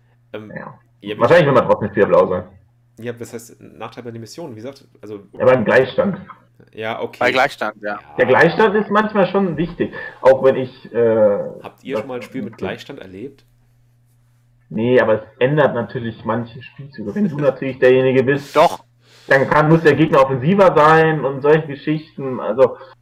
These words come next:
Speaker 2: verstehst du, der Gegner muss
Speaker 3: Al-
Speaker 2: ja dann darauf reagieren, dass es nicht zum Gleichstand kommt. Das ist ja der Punkt.
Speaker 1: Okay.
Speaker 2: Nicht, dass es
Speaker 3: Hm, also ich
Speaker 2: kein
Speaker 3: hatte schon
Speaker 2: Gleichstand
Speaker 3: so
Speaker 2: gibt.
Speaker 3: eine Gleichstandregelung, äh, erlebt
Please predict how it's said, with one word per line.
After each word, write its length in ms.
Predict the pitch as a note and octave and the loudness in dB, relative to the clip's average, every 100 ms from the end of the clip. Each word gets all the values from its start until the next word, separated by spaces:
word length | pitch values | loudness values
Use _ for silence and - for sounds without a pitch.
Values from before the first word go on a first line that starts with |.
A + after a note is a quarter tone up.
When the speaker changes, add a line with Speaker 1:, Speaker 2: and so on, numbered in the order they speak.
| _ _ | _ _
Speaker 2:
verstehst 300 | - D#3+ - | 2 2 2
du, 100 | - | -2
der 160 | - C3 | 2 4
Gegner 300 | C#3 G3 E3+ | 4 4 4
muss 140 | F3+ | 4
Speaker 3:
Al- 60 | - | 2
Speaker 2:
ja 60 | D#3 | -2
dann 120 | C#3 | 0
darauf 260 | C#3 D3+ | -2 0
reagieren, 480 | C#3+ D3 C3 D#3 A3+ | 2 2 2 2 2
dass 120 | E3+ D3+ | 2 -2
es 120 | C3 | -2
nicht 200 | A#3+ - | -2 -2
zum 100 | E3 | 0
Gleichstand 380 | D3 D3 C#3+ - | 2 2 -2 2
kommt. 320 | B3+ E3+ - | 2 2 -4
Das 120 | F3 | -4
ist 120 | F#3+ - | -4 -6
ja 60 | |
der 120 | G#2 - | -6 -6
Punkt. 260 | G2+ G#2 _ _ | -10 -14 _ _
Speaker 1:
Okay. 100 | G2+ | -10
Speaker 2:
Nicht, 180 | D3+ D3+ | -10 -2
dass 140 | A#2+ - | -2 -2
es 100 | C#3 | -10
Speaker 3:
Hm, 120 | C#3 - | -10 -4
also 180 | D#3+ | -4
ich 60 | F3 | 0
Speaker 2:
kein 80 | G#3+ | 0
Speaker 3:
hatte 160 | C#3+ | 0
schon 200 | A#2 F#3+ | -2 -4
Speaker 2:
Gleichstand 20 | F#3+ | -4
Speaker 3:
so 60 | |
Speaker 2:
gibt. 100 | F3 | -6
Speaker 3:
eine 80 | D#3 | -6
Gleichstandregelung, 1080 | C#3 E3 - F3 C#3+ E3+ F3+ D#3+ D#3+ D#3+ - | -4 -6 -4 -6 -4 -6 -4 -4 -8 -12 -12
äh, 40 | |
erlebt 380 | C#3+ C#3+ - | -12 -10 -10